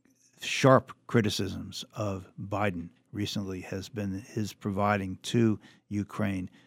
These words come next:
these cluster bombs that are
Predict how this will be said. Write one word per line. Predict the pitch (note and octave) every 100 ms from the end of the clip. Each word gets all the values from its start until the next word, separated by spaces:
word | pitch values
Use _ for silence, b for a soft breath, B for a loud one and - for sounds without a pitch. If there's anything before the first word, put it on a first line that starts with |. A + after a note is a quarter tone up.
| b -
these | G2 -
cluster | - A#2+ - - G2+
bombs | F#2 F2+ F#2 F#2 - _ _ -
that | G#2 G2+
are | A2+ G#2+ G2+ G2